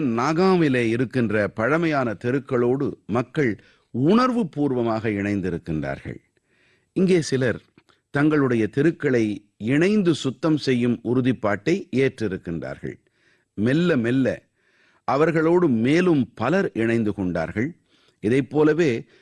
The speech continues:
மேலும் ஒரு குழு தயாரானது. இது தெருக்களில் தேங்கி கிடந்த ஏகப்பட்ட குப்பையை அகற்றியது. நண்பர்களே, இப்படிப்பட்ட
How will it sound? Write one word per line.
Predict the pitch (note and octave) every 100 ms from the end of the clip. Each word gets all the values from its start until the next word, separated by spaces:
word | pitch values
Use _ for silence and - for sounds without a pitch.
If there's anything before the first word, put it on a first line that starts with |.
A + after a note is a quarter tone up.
| _ -
மேலும் | G#2+ C3 E3+ F#3+ F#3+ A3 -
ஒரு | C3+ C#3+
குழு | - B2+ D#3+
தயாரானது. | A#2+ G#2 A2+ A2+ A2 A2 F#2 F#2+ F#2+ G2 _ _ _ -
இது | A#2+ A#2+
தெருக்களில் | - D#3 F#3+ - E3+ C#3+ G#2+
தேங்கி | C3+ C#3+ E3+ C#3+
கிடந்த | - A#2+ A#2 A2 G2 F2+
ஏகப்பட்ட | D3+ E3+ F3+ - C#3+ B2+ A#2+
குப்பையை | - B2+ - E3+ D3 A2+ -
அகற்றியது. | G2+ A#2 F#2+ - D2+ B1 - _ _ _ _ _ _ _ -
நண்பர்களே, | A#2 C3+ G#2+ F#2+ - - - _ _ _ _ _ _ -
இப்படிப்பட்ட | F#3 - A#3+ A3+ D#3+ F3+